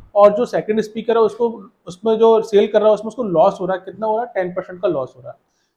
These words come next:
अगर formula buys करेंगे तो ये question बहुत lengthy हो जाएगा, इसको मैं short ट्रिक में आपको समझाने की कोशिश करूंगा और देखेंगे कितनी जल्दी इस क्वेश्चन को सॉल्व कर पाते हैं, ठीक है? अब देखिए इससे क्या निकालना है, इस total loss of profit निकालना है। हमें selling price दोनों की मालूम है,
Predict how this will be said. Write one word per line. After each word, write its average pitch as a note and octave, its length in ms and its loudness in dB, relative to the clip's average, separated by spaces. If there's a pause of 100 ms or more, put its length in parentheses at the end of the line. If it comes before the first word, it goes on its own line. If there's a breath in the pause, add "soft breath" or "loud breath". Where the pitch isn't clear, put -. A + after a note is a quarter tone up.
(140)
अगर G#3 200 2
formula G#3+ 380 0
buys A#3 200 4
करेंगे A3+ 300 -2
तो A#3+ 80 -6
ये A#3+ 60 -6
question A#3 300 -4
बहुत E3+ 260 -2
lengthy F#3+ 260 -4
हो A3 60 -2
जाएगा, A3+ 380 -2
इसको A3+ 240 -6
मैं A#3+ 120 -6
short G#3 380 -2
ट्रिक A3 140 -8
में G#3+ 60 -2
आपको G#3 160 0
समझाने F3 340 -10
की F#3+ 80 -14
कोशिश D3+ 260 -8
करूंगा C#3 400 -16 (380)
और F#3 80 -2
देखेंगे G#3+ 320 -2
कितनी A3+ 300 -6
जल्दी G#3 180 0
इस G#3+ 80 -8
क्वेश्चन F#3 200 -10
को A3+ 80 -8
सॉल्व D#3+ 220 -2
कर C3+ 180 -10
पाते A#2 300 -12
हैं, C3+ 100 -20
ठीक G3+ 140 -20
है? F#3+ 120 -20 (440)
अब F#3 80 -6
देखिए A3 180 -2
इससे A#3 160 -6
क्या A3+ 100 -2
निकालना G#3 240 0
है, - 180 -6
इस A3 220 -8
total G#3+ 380 0
loss F#3+ 220 4
of B3 120 -2
profit G3 340 0
निकालना C3 380 -8
है। C#3 60 -18
हमें D#3 200 -6
selling F3+ 320 -2
price G3 200 2
दोनों F3 220 -2
की G#3 100 -8
मालूम G3+ 320 -2
है, C#3+ 140 -12